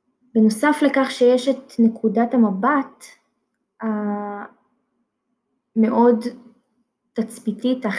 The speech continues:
כן מתערבת הזאת, יש גם, אה, את השפה הקולנועית שהוא משתמש בה.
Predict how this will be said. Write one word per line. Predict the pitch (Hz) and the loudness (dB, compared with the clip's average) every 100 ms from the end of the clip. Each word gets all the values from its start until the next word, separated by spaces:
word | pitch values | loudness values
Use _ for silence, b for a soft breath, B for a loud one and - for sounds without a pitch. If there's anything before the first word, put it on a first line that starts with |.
| - | -8
כן | - 226 240 | 0 4 4
מתערבת | 247 247 208 196 247 285 277 | 2 -2 -4 0 0 0 -6
הזאת, | 202 202 220 262 _ _ _ _ _ - - _ _ _ _ _ _ _ _ _ _ _ _ - | -10 -8 -10 -10 _ _ _ _ _ -20 -20 _ _ _ _ _ _ _ _ _ _ _ _ -2
יש | 220 226 - | 2 2 2
גם, | 269 269 269 262 262 - _ _ 226 | 0 2 2 -2 -8 -18 _ _ -2
אה, | 214 214 214 214 214 B B B _ _ _ _ _ _ _ _ _ _ - | 0 0 -2 -4 -8 B B B _ _ _ _ _ _ _ _ _ _ -20
את | - | -12
השפה | 220 220 208 240 | -8 -6 -2 -2
הקולנועית | 240 226 220 220 226 | 0 2 2 2 0
שהוא | 247 208 | -2 -4
משתמש | - 202 220 226 | -4 -6 -4 -4
בה. | 196 | -8